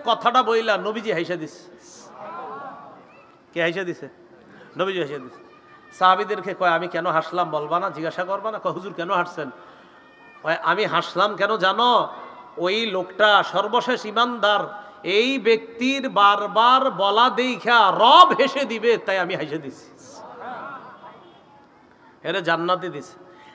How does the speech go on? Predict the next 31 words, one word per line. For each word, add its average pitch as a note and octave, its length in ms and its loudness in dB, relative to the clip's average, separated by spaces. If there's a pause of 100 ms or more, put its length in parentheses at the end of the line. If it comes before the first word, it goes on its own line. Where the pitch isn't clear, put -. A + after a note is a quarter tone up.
(100)
জান্নাতে C#4+ 460 4
দেওয়ার B3+ 320 4
পর A3 220 2
আরেক F#3 280 0
ঘটনা। D3+ 340 -2 (1080)
জান্নাতে G#3+ 360 0
দিছে, G3 240 -6
"ভালো F3+ 240 0
কথা, F3 220 -4
তুমি E3+ 220 -8
সুন্দর F3 260 -8
মতো E3 240 -6
থাকো।" C#3 380 -4 (260)
না, F3+ 180 0
হে, F#3+ 160 -2
জান্নাতে G3 440 -4
যাওয়ার A3+ 240 -2
পর A3+ 140 -6
কি A3 140 -12
করে F3+ 220 -4
দেখেন। B2 260 -8 (680)
সহিহ G#3+ 200 2
বুখারী A3 380 0
ছয় G3+ 140 0
হাজার G#3+ 200 2
পাঁচশো G3+ 280 -4
একাত্তর G#3 340 -4
নম্বর E3 300 -6
হাদিস, D#3 360 -10
এখানে F3+ 240 -4
আসছে। - 260 -6